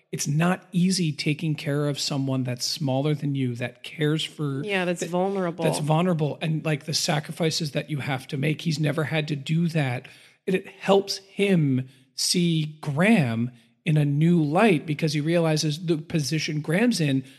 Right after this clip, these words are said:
Speaker 1: wanting to take care of him. And at least Graham's there. It might not be his biological
Speaker 2: Yeah.
Speaker 1: father or grandfather, but he's there and willing to do the work,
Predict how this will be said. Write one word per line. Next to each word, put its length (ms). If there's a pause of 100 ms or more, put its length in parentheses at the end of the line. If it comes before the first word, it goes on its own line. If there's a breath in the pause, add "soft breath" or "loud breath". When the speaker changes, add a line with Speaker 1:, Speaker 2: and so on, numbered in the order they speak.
(180 loud breath)
Speaker 1:
wanting 360
to 100
take 300
care 240
of 120
him. 440 (340 soft breath)
And 80
at 80
least 200 (280)
Graham's 500
there. 280
It 80
might 180
not 180
be 120
his 100
biological 880
Speaker 2:
Yeah. 200
Speaker 1:
father 380
or 180
grandfather, 640 (320 loud breath)
but 100
he's 220
there 260
and 160
willing 300
to 80
do 200
the 120
work, 360